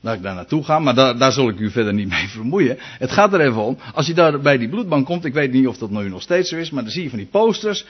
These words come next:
en daar staat prachtig op en ik dacht van, "Dat moet uit de Bijbel komen of zo." Eh, maar er staat, "Bloed geven is leven geven."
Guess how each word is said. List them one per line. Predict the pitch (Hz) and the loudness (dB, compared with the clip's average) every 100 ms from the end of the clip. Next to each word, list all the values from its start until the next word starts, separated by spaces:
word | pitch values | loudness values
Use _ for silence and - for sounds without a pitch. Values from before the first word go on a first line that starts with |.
| - - | -20 -12
en | 127 | -10
daar | 104 | -8
staat | 101 - | -12 -10
prachtig | - 240 208 - 147 | -2 0 0 -2 0
op | 165 156 | 0 -2
en | 113 113 110 | -6 -6 -6
ik | 110 | -8
dacht | 110 - | -8 -8
van, | 92 | -12
"Dat | 85 117 | -10 -10
moet | 107 | -10
uit | 98 82 | -12 -16
de | 73 | -10
Bijbel | 151 196 131 | -8 -6 -8
komen | 120 101 95 | -6 -6 -8
of | 85 | -14
zo." | 98 117 _ - - - _ _ | -16 -18 _ -20 -20 -20 _ _
Eh, | _ 110 104 - _ _ | _ -8 -8 -10 _ _
maar | - 156 | -2 -2
er | 160 | 2
staat, | 165 - - 95 | 0 -2 -12 -4
"Bloed | 196 370 370 | 6 6 8
geven | 277 311 277 233 247 - | 6 8 8 6 4 2
is | 143 139 - - | -4 -4 -6 -10
leven | 101 143 196 160 135 117 | 0 4 6 6 2 -2
geven." | 127 98 85 - | -4 -6 -8 -18